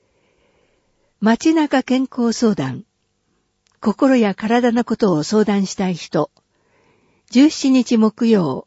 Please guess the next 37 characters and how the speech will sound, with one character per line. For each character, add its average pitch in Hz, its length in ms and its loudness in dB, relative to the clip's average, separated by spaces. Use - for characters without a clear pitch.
要 165 300 0
予 135 180 -4
約。 135 400 -10
九 320 120 0
時 262 140 0
三 254 240 0
十 247 120 -2
分 175 260 -4
か 160 140 -8
ら 156 140 -4
十 240 200 2
一 277 220 -2
時 202 120 0
三 208 240 -2
十 196 100 -2
分。 151 440 -8
市 - 160 0
民 254 280 2
交 254 240 2
流 240 220 2
プ 240 120 -2
ラ 180 140 0
ザ 156 160 -8
ト 190 220 -2
ワ 240 160 2
ー 170 60 -4
レ。 135 220 -8
問 180 180 2
い 170 60 0
合 160 60 -4
わ 160 100 -6
せ。 160 320 -12
健 285 260 -2
康 254 200 2
増 226 180 4
進 214 300 -2
課、 - 240 -10